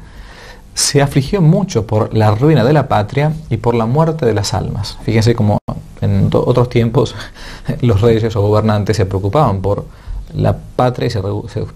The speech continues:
preocupaban por las almas de sus súbditos, ¿no? Y por el mandato del rey Roberto y con el consentimiento de todo el pueblo, dice la crónica, fueron ejecutados en el fuego. Re-,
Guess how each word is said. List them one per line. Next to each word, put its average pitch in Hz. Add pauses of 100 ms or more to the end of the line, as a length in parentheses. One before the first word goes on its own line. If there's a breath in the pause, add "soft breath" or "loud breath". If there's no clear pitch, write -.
preocupaban 113
por 107
las 101
almas 107
de 98
sus -
súbditos, 107
¿no? 156 (920)
Y 220
por 226
el 180
mandato 117
del 107
rey 123
Roberto 143 (400)
y 120
con 175
el 156
consentimiento 117 (120)
de 104
todo 180
el 104
pueblo, 107
dice 113
la 104
crónica, 127 (580 loud breath)
fueron 160
ejecutados 123
en 117
el 113
fuego. 101 (1200)
Re-, 107